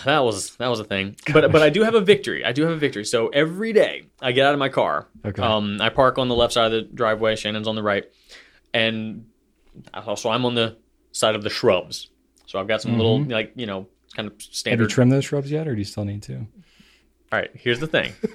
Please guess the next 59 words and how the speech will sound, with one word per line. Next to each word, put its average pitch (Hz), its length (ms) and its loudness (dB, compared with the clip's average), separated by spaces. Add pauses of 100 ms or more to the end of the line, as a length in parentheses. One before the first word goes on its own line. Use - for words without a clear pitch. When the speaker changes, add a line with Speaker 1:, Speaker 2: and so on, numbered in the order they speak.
(460)
Speaker 1:
I - 120 -10
know 113 140 4
I've 127 120 2
talked 151 240 8
about 113 160 6
this. 107 180 0 (160)
So 330 60 4 (120)
Speaker 2:
You 214 100 8
Speaker 1:
ev- - 40 8
Speaker 2:
brought 208 140 10
this 214 100 8
up 196 120 8
so 180 140 6
many 170 140 8
times. 151 320 6
As 139 140 -2
soon 185 160 4
as 202 120 6
you 185 60 4
said 180 180 4
shrubs, 143 380 6
I'm 131 60 6
Speaker 1:
Every 147 200 8
Speaker 2:
thinking, 127 220 4
Speaker 1:
day - 60 -10 (100)
Speaker 2:
"Have 117 120 2
you 127 40 2
trimmed 160 220 2
those 190 80 0
shrubs 208 200 0
yet?" 247 220 8
Speaker 1:
every 202 240 8
day 208 320 8
I 143 100 6
get 175 140 6
out, 175 200 6
I'm 147 80 -2
like, 131 160 -6
"Ah, 254 240 6
the 175 120 2
shrubs!" 226 720 8 (140)
Speaker 2:
<laughs> - 80 8
Speaker 1:
Because 180 200 4
every 202 220 8
day 233 140 12
it's, - 140 8
like, 151 120 4
more 175 300 10
and 190 100 4
more 196 200 10
in 185 60 8
my 160 140 8
fridge. 185 260 8
I'm 160 80 4
like, 147 140 4
"Ah, 240 400 8
shrubs!" 277 580 8
Speaker 2:
Yeah. 135 340 2 (440)
Speaker 1:
And 160 580 4